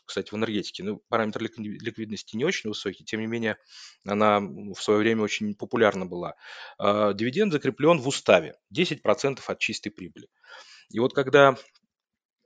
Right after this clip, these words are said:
этот параметр фигурирует, э, в уставах, да, то есть он закреплён, эти бумаги пользуются особой популярностью, да, потому что,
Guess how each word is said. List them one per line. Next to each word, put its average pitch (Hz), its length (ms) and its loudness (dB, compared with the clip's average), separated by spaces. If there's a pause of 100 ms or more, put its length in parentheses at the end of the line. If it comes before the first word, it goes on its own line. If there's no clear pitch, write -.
(140)
этот 113 260 -2
параметр 98 540 0 (360)
фигурирует, 151 800 0
э, - 60 -8
в 120 580 -2
уставах, 135 480 4
да, 135 160 0
то 104 120 -6
есть - 180 -8
он 101 120 -6
закреплён, 143 520 0 (400)
эти 117 240 -2
бумаги 139 360 0
пользуются 123 400 -4
особой 87 340 -10
популярностью, - 720 -18 (280)
да, 95 140 -12
потому 92 320 -12
что, 95 340 -6